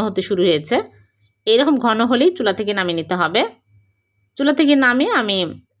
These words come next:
একটা বোলের মধ্যে নিয়ে নিচ্ছি সেমাই, সাজিয়ে নিচ্ছি। তার উপরে কাস্টার্ডের মিশ্রণ দিয়ে দিচ্ছি। কাস্টার্ডের মিশ্রণ এখন হালকা গরম আছে। এরকম করে আমি উপরে আবারও সেমাই দিয়ে নিব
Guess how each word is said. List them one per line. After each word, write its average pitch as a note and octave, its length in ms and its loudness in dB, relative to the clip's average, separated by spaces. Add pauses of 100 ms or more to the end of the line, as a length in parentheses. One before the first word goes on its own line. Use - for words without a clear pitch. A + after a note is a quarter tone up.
(180)
একটা G#3+ 200 -6
বোলের A3 280 2
মধ্যে A3 240 0
নিয়ে A3 180 0
নিচ্ছি F3+ 260 -4
সেমাই, F#3+ 380 0 (580)
সাজিয়ে F#3+ 420 0
নিচ্ছি। E3+ 380 -2 (640)
তার F#3+ 180 0
উপরে A3 240 2 (160)
কাস্টার্ডের F#3+ 500 -4
মিশ্রণ F#3 360 -4
দিয়ে F#3 140 2
দিচ্ছি। D#3 320 -6 (220)
কাস্টার্ডের A#3+ 440 -2
মিশ্রণ A3+ 360 -2
এখন A3+ 180 -2
হালকা F#3+ 360 0
গরম E3+ 260 0
আছে। D3+ 260 -2 (1700)
এরকম A3 340 2
করে A#3+ 180 2 (140)
আমি F#3+ 180 -4 (840)
উপরে A#3 260 0 (160)
আবারও A3+ 240 2
সেমাই G#3 340 -2
দিয়ে F#3+ 200 2
নিব F3+ 140 -2